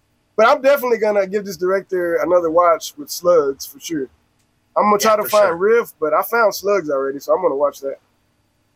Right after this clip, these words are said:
Speaker 1: Hundred percent. It's on, it's on, I think it's on Tubi, matter of fact.
Speaker 2: I believe so, 'cause I think it's where I watched it.
Speaker 1: Yeah, so I will be watching that for sure. He got that, so.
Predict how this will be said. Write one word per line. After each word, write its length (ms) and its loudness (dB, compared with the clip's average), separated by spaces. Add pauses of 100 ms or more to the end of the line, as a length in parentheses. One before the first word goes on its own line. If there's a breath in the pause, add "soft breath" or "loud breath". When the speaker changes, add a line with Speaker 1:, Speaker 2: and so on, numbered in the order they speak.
(960)
Speaker 1:
Hundred 220 0
percent. 300 -10 (140)
It's 140 -4
on, 240 2
it's 180 -6
on, 400 2
I 40 -8
think 180 0
it's 80 -2
on 220 0
Tubi, 320 -8
matter 200 -4
of 60 -16
fact. 160 -14 (920)
Speaker 2:
I 320 -4
believe 360 -10
so, 120 -10
'cause 100 -14
I 60 -10
think 140 -10
it's 120 -14
where 100 -8
I 80 -6
watched 300 -8
it. 100 6
Speaker 1:
Yeah, 120 4
so 160 0
I 200 4
will 140 2
be 120 -6
watching 420 0
that 320 0
for 160 -10
sure. 400 -4 (480)
He 80 -10
got 240 0
that, 260 2 (160)
so. 320 -10